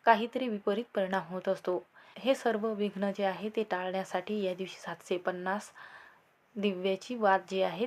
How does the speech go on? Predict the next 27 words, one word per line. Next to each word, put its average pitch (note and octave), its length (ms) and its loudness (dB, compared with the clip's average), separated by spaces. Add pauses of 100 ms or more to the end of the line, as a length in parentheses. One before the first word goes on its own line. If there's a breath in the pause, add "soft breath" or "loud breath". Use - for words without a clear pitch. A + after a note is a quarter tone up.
तर G#3+ 160 -2
ती A#3+ 160 -4
लावली F3 320 0
जाते. F#3 320 -2 (300 loud breath)
या A#3 220 0
दिवशी A#3 440 -2 (420 soft breath)
श्रीहरी A3 340 2
विष्णूची G3+ 520 -6 (120)
पूजा G3 360 -4 (120)
करण्याबरोबरच G3 840 -2
आपल्याला F#3 300 -4
हे F#3+ 180 -8
जे F#3+ 140 -4
उपाय F3+ 260 -4
आहे F3+ 320 -8 (100)
तर G#3 160 -4
ते E3 80 -6
करायचे E3+ 380 -10
आहे. F3+ 280 -8 (480 loud breath)
या B3 100 6
दिवशी B3 360 -4
लवकर G#3+ 400 -4
उठून G3 460 -6
आपल्याला F#3+ 440 -4 (120)
आंघोळीच्या F#3+ 560 -4
पाण्यामध्ये G3 640 -4 (540 loud breath)
थोडंसं A#3+ 500 0